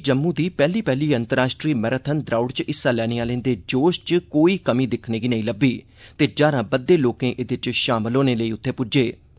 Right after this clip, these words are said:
सैलसफा मैह्कमे आसेआ आयोजित इस द्रौड़ दा मकसद नौजवानें अंदर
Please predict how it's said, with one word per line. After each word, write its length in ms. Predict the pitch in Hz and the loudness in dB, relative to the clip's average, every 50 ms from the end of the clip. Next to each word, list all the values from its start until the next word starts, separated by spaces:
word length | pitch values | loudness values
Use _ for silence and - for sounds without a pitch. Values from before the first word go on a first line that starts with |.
| - - - - - | -20 -20 -20 -18 -4
सैलसफा 420 | - - 160 160 - 180 - 202 180 | 2 4 4 4 4 2 -2 -2 0
मैह्कमे 340 | 139 139 151 - 185 180 | 0 0 0 0 0 0
आसेआ 280 | 180 165 - 185 180 - | 0 0 0 -2 -2 0
आयोजित 460 | - 123 120 123 135 127 185 185 - 175 | 0 0 2 2 0 0 0 0 0 0
इस 140 | 160 - | -2 -2
द्रौड़ 240 | - - 120 117 117 | 0 0 0 0 2
दा 100 | 104 120 110 | 0 0 0
मकसद 420 | 113 131 - - 139 117 98 87 - - - - - | 0 0 -2 0 -2 -2 -2 -4 -14 -20 -14 -6 -2
नौजवानें 560 | 120 117 110 104 120 107 110 110 113 131 147 | -2 -2 0 -2 -2 -2 -2 -2 -2 0 0
अंदर 300 | 147 131 110 127 127 127 | 0 2 2 2 2 0